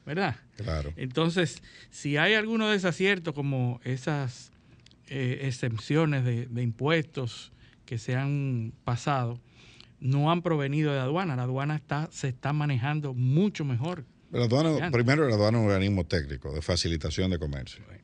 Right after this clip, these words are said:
Speaker 2: Eso, eh, o sea, no es, eh, no es un organismo político.
Speaker 1: Correcto.
Speaker 2: Entonces, las medidas que se han tomado, eh, es para responder a coyunturas políticas.
Speaker 1: Sí.
Speaker 2: Por, y hablamos de la ley de arancel cero,
Speaker 1: Sí.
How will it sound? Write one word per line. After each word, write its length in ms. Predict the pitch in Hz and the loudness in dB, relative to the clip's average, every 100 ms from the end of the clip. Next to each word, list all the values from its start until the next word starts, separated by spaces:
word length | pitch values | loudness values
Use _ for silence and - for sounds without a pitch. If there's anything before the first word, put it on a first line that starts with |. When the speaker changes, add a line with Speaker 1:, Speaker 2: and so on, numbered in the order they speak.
| - - - - - - _ | -20 -20 -20 -20 -20 -20 _
Speaker 2:
Eso, 260 | - - 92 | -2 0 -2
eh, 280 | - 87 - - | -4 -4 -6 -6
o 60 | |
sea, 320 | 85 87 80 | 0 2 2
no 220 | 78 92 101 | 0 0 2
es, 180 | 104 - | 0 0
eh, 140 | 98 - | -4 0
no 140 | 98 | 2
es 40 | 110 | 2
un 60 | |
organismo 440 | 110 104 101 104 85 | 2 2 2 2 0
político. 580 | 95 87 80 - 78 - _ _ - - - | 0 -2 -4 -12 -18 -20 _ _ -20 -20 -16
Speaker 1:
Correcto. 500 | - 104 104 85 - | -8 -6 -6 -10 -12
Speaker 2:
Entonces, 500 | - 95 90 107 104 - _ | -6 -2 2 4 2 0 _
las 180 | 107 101 | 0 2
medidas 260 | 87 80 98 | 2 2 0
que 80 | |
se 100 | 98 | 0
han 80 | 107 | 0
tomado, 500 | 113 123 95 76 - - _ - - _ _ | 2 2 2 0 -6 -14 _ -20 -20 _ _
eh, 440 | 92 87 78 76 - - _ - | -4 -2 -2 -4 -8 -14 _ -8
es 120 | 85 | -4
para 200 | 95 92 | 0 2
responder 360 | 92 90 87 90 | 0 0 -2 0
a 20 | |
coyunturas 440 | 104 85 80 85 | 0 -2 -2 -4
políticas. 640 | 78 76 113 73 - - - - - - - - - | -2 -4 -4 -6 -14 -18 -20 -20 -20 -20 -20 -20 -14
Speaker 1:
Sí. 160 | 80 80 | -14 -6
Speaker 2:
Por, 220 | 85 80 | -4 -2
y 140 | 82 78 | -2 0
hablamos 320 | 78 85 104 | 2 2 2
de 60 | |
la 60 | 87 | 2
ley 120 | 80 | 2
de 60 | 90 | 2
arancel 300 | 80 78 76 | 0 -2 -2
cero, 300 | 98 101 69 - _ _ - - | 0 -2 -4 -14 _ _ -20 -12
Speaker 1:
Sí. 260 | 110 98 | -8 -8